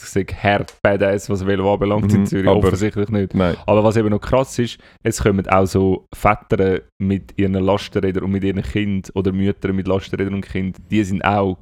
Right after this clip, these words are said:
Speaker 1: crazy Badass unterwegs in Zürich, weil das sind dann auch die, die bis ganz vorne gehen und so. Aber achtet euch mal, wenn ihr mit dem Velo unterwegs seid in Zürich, es herrscht durchaus ein Konkurrenzkampf, wenn's darum geht, wer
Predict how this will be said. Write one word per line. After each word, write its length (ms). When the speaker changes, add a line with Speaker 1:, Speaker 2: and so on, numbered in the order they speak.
Speaker 1:
crazy 460
Badass 560
unterwegs 440
in 120
Zürich, 260
weil 80
das 220
sind 180
dann 100
auch 140
die, 240
die 80
bis 220
ganz 300
vorne 220
gehen 300
und 220
so. 240
Aber 260
achtet 340
euch 100
mal, 120
wenn 160
ihr 40
mit 200
dem 100
Velo 160
unterwegs 400
seid 120
in 120
Zürich, 300
es 120
herrscht 680
durchaus 580
ein 140
Konkurrenzkampf, 1000
wenn's 220
darum 200
geht, 400
wer 240